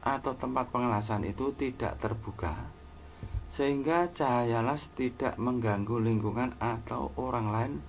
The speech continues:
yang berada di sekitar lokasi.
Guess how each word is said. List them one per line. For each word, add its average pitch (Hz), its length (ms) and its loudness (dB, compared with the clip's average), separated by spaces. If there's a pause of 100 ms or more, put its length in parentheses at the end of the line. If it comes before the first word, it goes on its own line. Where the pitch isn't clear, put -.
(640)
yang 120 400 4
berada 110 560 4
di 117 320 -2
sekitar 107 600 -2
lokasi. 85 520 -2